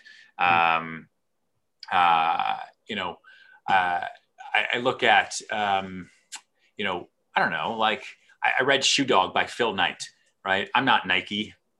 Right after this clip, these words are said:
Speaker 2: I won't be <laughs> Nike. I don't make shoes, but, like, his story, um, is really, really, really inspiring, that he, like, wrote a thesis about Japanese cameras and then really struggled and built this crazy shoe company, and it,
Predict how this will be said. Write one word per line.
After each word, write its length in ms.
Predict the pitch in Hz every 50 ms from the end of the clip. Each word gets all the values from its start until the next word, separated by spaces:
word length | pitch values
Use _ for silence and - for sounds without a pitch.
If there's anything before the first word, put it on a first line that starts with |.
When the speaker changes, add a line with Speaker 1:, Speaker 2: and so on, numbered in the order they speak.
| _ _ _ - -
Speaker 2:
I 80 | 107
won't 200 | 107 110 107 107 - - 113
be 160 | 104 107 104 101
<laughs> 0 |
Nike. 440 | 95 87 85 - - - 107 101 -
I 60 | 127
don't 120 | 123 117 104
make 120 | 98 92
shoes, 440 | - - 127 123 110 104 98 - - - - - - - -
but, 120 | - 113
like, 160 | 110 110 107 -
his 460 | - - 127 123 131 139 135 135 - - _ -
story, 720 | - - - - 120 107 101 98 95 95 101 113 - - _ _ _ _ -
um, 540 | - 98 95 95 95 92 95 92 95 95 95 - - -
is 480 | 117 104 101 98 95 95 90 - 82
really, 240 | 95 107 107 113 113
really, 200 | 107 107 101 104
really 220 | 92 98 98 95 95
inspiring, 580 | 90 - - - 82 78 80 87 98 110 110
that 100 | 104 95
he, 140 | 101 120 127
like, 220 | 123 120 120 113
wrote 160 | 110 117 120 117
a 40 |
thesis 680 | 113 - - 131 131 - - 90 90 92 - - - _ _ - - _ _ -
about 240 | - 110 107 107 98
Japanese 480 | - 104 98 101 - 110 110 110 104
cameras 640 | - - - 104 117 110 90 82 90 101 101 - - _ _ _ _ _ - _ _ _
and 120 | - 110 117
then 300 | 117 117 117 117 113 - -
really 320 | 110 101 110 120 123 127
struggled 480 | 120 - - 113 107 110 117 127 120 117
and 180 | 107 98 98 _ _ _ -
built 180 | - 110 113 113
this 140 | 117 107 -
crazy 540 | - - 113 110 113 110 - 120 113 113
shoe 280 | 107 - - - 117 110
company, 540 | 110 - 107 104 107 113 110 117 117 117 113
and 80 | 107
it, 180 | 104 104 - -